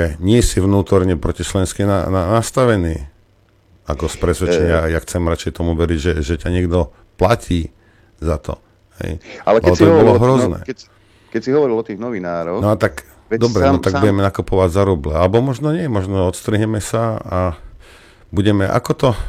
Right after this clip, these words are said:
Speaker 1: ona povedala, že teraz bude to také zelenšie, keď budú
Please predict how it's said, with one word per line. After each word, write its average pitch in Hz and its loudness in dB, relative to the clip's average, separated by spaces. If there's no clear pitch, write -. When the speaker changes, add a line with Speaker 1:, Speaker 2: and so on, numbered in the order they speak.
Speaker 1:
ona 110 0
povedala, 110 0
že 85 -2
teraz 82 -4
bude 90 2
to 85 -8
také 90 0
zelenšie, 98 0
keď 92 0
budú 92 2